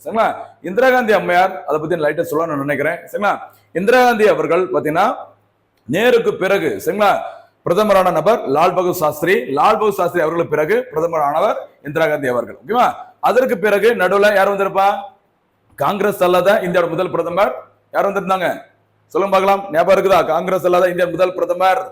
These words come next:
மொராஜ்-, மொராஜி தேசாய் அவர்கள். மறுபடியும் பாத்தீங்கன்னா, காங்கிரஸ் வின் பண்ணாங்க நைன்டீன் எயிட்டில. அந்த டைம்ல பிரதமரானவர் இந்திரா காந்தி அவர்கள். அவருக்கு பிறகு, இந்திரா காந்தியோட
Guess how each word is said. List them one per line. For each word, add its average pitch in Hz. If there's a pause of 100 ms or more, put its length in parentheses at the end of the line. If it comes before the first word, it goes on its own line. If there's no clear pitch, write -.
(320)
மொராஜ்-, 175 (1200)
மொராஜி 180
தேசாய் 165
அவர்கள். 185 (120)
மறுபடியும் 226
பாத்தீங்கன்னா, 185
காங்கிரஸ் 180
வின் 160
பண்ணாங்க 165
நைன்டீன் 156
எயிட்டில. 165 (420)
அந்த 185
டைம்ல 190
பிரதமரானவர் 170 (280)
இந்திரா 175
காந்தி 170
அவர்கள். 170 (180)
அவருக்கு 160 (120)
பிறகு, 214
இந்திரா 180
காந்தியோட 175